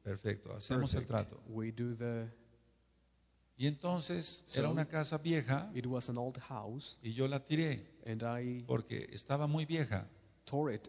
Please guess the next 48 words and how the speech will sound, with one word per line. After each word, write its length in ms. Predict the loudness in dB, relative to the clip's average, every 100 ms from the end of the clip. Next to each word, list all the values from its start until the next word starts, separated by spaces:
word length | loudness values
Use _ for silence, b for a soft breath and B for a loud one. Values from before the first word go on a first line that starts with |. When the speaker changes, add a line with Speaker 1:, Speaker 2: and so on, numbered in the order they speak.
| -4
Speaker 2:
down 320 | -2 0 -2
because 280 | 2 6 6
it 80 | 6
was 180 | 4 6
Speaker 1:
Realmente 60 |
lo 100 | 4
Speaker 2:
very 80 | 6
Speaker 1:
que 40 | 4
me 80 |
Speaker 2:
old. 80 | 6
Speaker 1:
vendió 280 | 4 4 4
es 160 | 4 -2
el 100 | -4
terreno. 480 | 0 2 2 0 -4
Speaker 2:
What 260 | -2 -2 2
really 240 | 2 0
sold 320 | -2 -2 0
me 240 | 2 4 2
was 320 | 0 -2 -2
the 320 | 0 0 0
Speaker 1:
Y 100 | 4
entonces 500 | 4 4 2 0 -2
Speaker 2:
land. 100 | 0
Speaker 1:
yo 120 | -2 -2
contraté 340 | -2 -2 0
a 60 | 2
un 100 | 2
arquitecto 680 | 2 -2 0 -2 -2 -10 -6
Speaker 2:
So 240 | -2 -2
I 60 | -2
con- 200 | -2 -4 -6 -20 -20 _ _ _
Speaker 1:
y 80 | 0
le 140 | 2
dije, 420 | 2 2 2 2 -2 -16 -8
"Arquitecto, 580 | -6 -4 -4 -4 -2 -2
Speaker 2:
I 40 |
got 200 | 0 0
an 140 | 2 0
architect 480 | -2 -4 -4 -2
Speaker 1:
quiero 160 | 0 2
Speaker 2:
and 80 | 2
I 40 |
told 120 | 2
Speaker 1:
construir 120 | 2 4
mi 80 |
Speaker 2:
him, 80 | 4
Speaker 1:
consultorio 640 | 4 4 0 4 4 6 2
acá." 260 | -2 -8